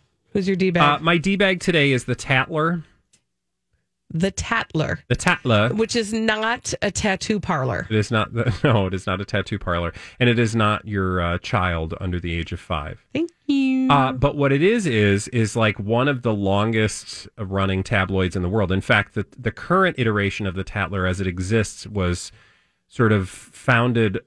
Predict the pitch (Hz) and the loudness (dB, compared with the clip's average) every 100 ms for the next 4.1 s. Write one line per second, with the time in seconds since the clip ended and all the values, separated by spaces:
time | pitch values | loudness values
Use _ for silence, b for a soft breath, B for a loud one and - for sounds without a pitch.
0 | - 117 101 98 98 92 90 90 87 87 | -12 -4 -2 0 0 0 0 0 0 -2
1 | 87 87 117 120 - 104 - 104 92 98 | -4 -2 0 0 0 -4 -4 -8 -2 0
2 | 90 104 196 202 143 95 107 92 92 90 | 2 4 4 4 0 0 -2 -2 -4 -4
3 | 95 - - 101 92 92 107 - 120 92 | -4 -8 -6 -2 -2 -2 -6 -2 -4 -4
4 | - | -12